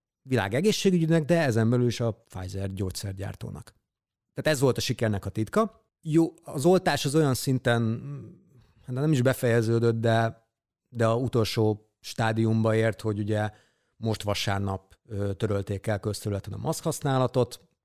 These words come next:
tehát innentől kezdve igazából Izrael abszolút kifele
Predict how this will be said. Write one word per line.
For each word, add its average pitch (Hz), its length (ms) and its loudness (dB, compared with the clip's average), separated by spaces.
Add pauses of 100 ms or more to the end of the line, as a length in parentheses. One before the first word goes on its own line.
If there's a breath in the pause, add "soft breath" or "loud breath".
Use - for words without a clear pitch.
tehát 117 160 -4
innentől 135 400 0
kezdve 113 340 -4
igazából 104 460 -2
Izrael 104 540 -2 (1080)
abszolút 127 460 0
kifele 101 600 -2